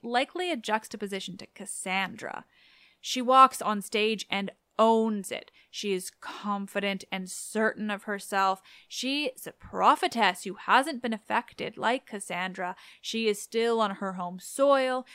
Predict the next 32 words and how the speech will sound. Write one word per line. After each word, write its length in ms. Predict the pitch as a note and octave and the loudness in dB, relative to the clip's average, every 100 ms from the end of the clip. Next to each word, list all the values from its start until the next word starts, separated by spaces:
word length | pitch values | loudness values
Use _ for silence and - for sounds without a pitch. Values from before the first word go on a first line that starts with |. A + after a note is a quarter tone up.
| - | -16
She 400 | - - B3+ B3+ | -8 -2 2 2
holds 400 | A#3+ G#3+ F#3+ F#3 | 2 0 -2 -4
the 120 | - | -8
power, 680 | F3 - G3+ A#3 C#4+ D4 D4 | -8 0 4 6 4 2 0
and 220 | G3+ F#3+ - | -2 -4 -4
it's 320 | E4+ G4 - | -4 -4 -8
impressive. 1080 | - B3 A3 - F3+ C#3+ - - - - _ _ _ _ _ _ _ _ - | -2 -2 -2 -6 -4 -4 -6 -12 -14 -16 _ _ _ _ _ _ _ _ -8
Euripides 480 | B3+ F4 F#4 F#4 C#4+ | -2 0 2 2 2
is 120 | A3+ | -2
making 340 | G#3 A3 B3 | 0 0 -2
her 120 | A3+ | 0
out 180 | F#3+ G3+ | 2 2
to 40 | G3+ | 0
be 140 | G3 | -6
someone 440 | G3 F#3+ F#3+ F3+ F3 | -4 -4 -2 -4 -6
respected, 800 | - - - A3+ - A3 G#3 G#3 - _ | -12 -8 2 2 2 -4 -4 -6 -14 _
revered. 760 | G3 G3 F3 G3+ G3+ - - - _ _ _ _ _ _ _ - | -6 -6 -4 -4 -4 -6 -10 -18 _ _ _ _ _ _ _ -12
She 180 | - B3 | -4 -2
begins 420 | A#3+ D4+ F#4 G4 | 0 0 -2 -2
by 120 | C#4 | -2
speaking 460 | B3 - B3+ B3 A#3 | -2 -4 -4 -4 -4
to 80 | |
her 140 | G#3+ A3 | -2 -2
attendants 800 | - - - C#4 A#3 - - - - - | -4 -8 -2 0 0 -2 -8 -20 -18 -6
of 140 | G3+ | 2
what 160 | G3 F#3+ | 2 2
they 100 | G3+ | 0
will 140 | A3 | -2
do 180 | G#3 A3+ | -2 -4
with 140 | A3 | -4
the 80 | G#3 | -6
tomb, 560 | - C#4+ D#4 D4+ D4+ | -6 -2 -2 -2 -6